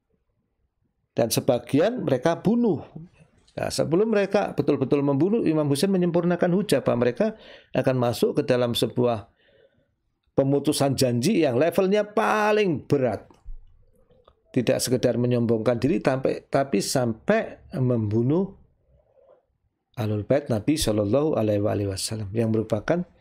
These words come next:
salah satu makna dari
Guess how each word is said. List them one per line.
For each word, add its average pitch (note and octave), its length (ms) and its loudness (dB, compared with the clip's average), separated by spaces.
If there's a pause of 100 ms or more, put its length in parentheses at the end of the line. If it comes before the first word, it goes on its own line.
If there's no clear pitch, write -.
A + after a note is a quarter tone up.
(640)
salah G#2+ 320 -2
satu G#2 380 -2
makna E3+ 400 0
dari E3 440 -2